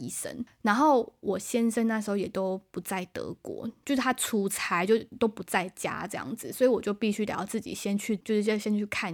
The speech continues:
医生这样子。然后我记得我是先去看了我们家附近的那种家医科，就是一般的，呃，门诊这样子。然后那医生就有先开了药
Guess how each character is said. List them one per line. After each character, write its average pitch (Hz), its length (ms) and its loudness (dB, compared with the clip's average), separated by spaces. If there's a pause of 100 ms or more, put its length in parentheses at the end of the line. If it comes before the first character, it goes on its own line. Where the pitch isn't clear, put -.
医 165 120 -4
生 - 280 -8
这 - 80 -10
样 101 160 -10
子。 - 160 -14 (380)
然 220 100 4
后 277 360 6
我 - 200 -4 (120)
记 277 200 4
得 214 160 0
我 180 200 -2
是 247 200 0
先 214 320 2
去 208 200 0
看 208 340 0
了 185 100 -4
我 - 80 -6
们 196 220 -2
家 196 240 2
附 202 260 0
近 208 220 4
的 190 80 -2
那 190 140 -2
种 - 340 -6
家 185 320 2
医 185 280 -6
科， - 300 -6
就 233 120 0
是 226 80 0
一 233 100 -2
般 190 340 -2
的， 185 300 -2
呃， 190 300 -4
门 196 260 0
诊 - 260 -4
这 214 60 -4
样 - 180 -6
子。 110 240 -10
然 208 80 0
后 262 180 2
那 285 60 4
医 269 160 4
生 254 160 6
就 254 160 6 (240)
有 180 160 0
先 254 280 6
开 220 260 4
了 202 220 4
药 214 200 4